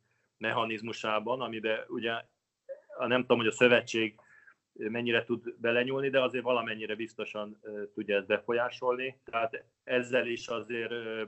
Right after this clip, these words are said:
van egy eszköz a kezébe az M K S-nek, vagy adott esetben nemzetközi szinten az E H F-nek, hogy, hogy nyomást gyakoroljon a klubokra, hogy, ö, tartsanak, ö, rendet azért, a, vagy a,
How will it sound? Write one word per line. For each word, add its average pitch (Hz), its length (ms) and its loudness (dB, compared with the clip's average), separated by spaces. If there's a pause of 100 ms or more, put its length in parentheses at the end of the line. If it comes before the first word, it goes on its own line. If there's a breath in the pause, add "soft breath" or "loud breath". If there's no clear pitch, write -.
(120)
van 117 240 -4
egy 110 100 -2
eszköz 117 340 -2
a 113 100 -4
kezébe 104 460 -4
az 98 80 -6
M 101 220 -12
K 123 240 -6
S-nek, 143 220 -8
vagy 120 180 -2
adott 117 280 -2
esetben 110 540 -4 (280)
nemzetközi 120 560 -4
szinten 117 340 -6
az 110 120 -6
E 107 180 0
H 104 280 -6
F-nek, 139 320 -8 (140)
hogy, 113 400 -8
hogy 110 720 0
nyomást 117 400 2
gyakoroljon 110 440 0
a 107 80 -2
klubokra, 117 560 0
hogy, 110 220 0 (200)
ö, 113 920 -4 (120)
tartsanak, 110 800 6
ö, 104 480 0
rendet 104 420 2
azért, 101 280 -6
a, 104 220 -4 (240)
vagy 104 260 -8
a, 104 420 -6